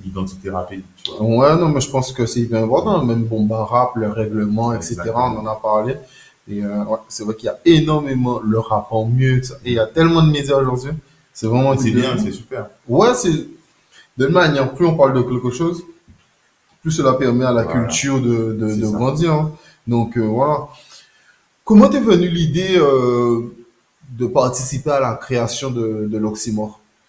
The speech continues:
Speaker 2: Ou en
Speaker 1: Ben,
Speaker 2: tout cas de,
Speaker 1: c'est,
Speaker 2: de le
Speaker 1: c'est un
Speaker 2: faire ?
Speaker 1: peu, c'est un peu une suite logique. Euh, depuis, euh, Skyblog, en vrai, on avait déjà fait un équivalent de l'époque.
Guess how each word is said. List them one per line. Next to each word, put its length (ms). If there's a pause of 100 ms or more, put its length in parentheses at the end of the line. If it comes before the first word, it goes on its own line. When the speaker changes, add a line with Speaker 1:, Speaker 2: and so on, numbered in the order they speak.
(480)
Speaker 2:
Ou 100
en 40
Speaker 1:
Ben, 140
Speaker 2:
tout 60
cas 100
de, 100
Speaker 1:
c'est, 240
Speaker 2:
de 300
le 20
Speaker 1:
c'est 60
un 120
Speaker 2:
faire ? 160
Speaker 1:
peu, 300
c'est 140
un 80
peu 140
une 80
suite 240
logique. 640 (420)
Euh, 460 (120)
depuis, 600
euh, 160
Skyblog, 640
en 200
vrai, 140
on 160
avait 220
déjà 360
fait 540 (220)
un 100
équivalent 840
de 60
l'époque. 480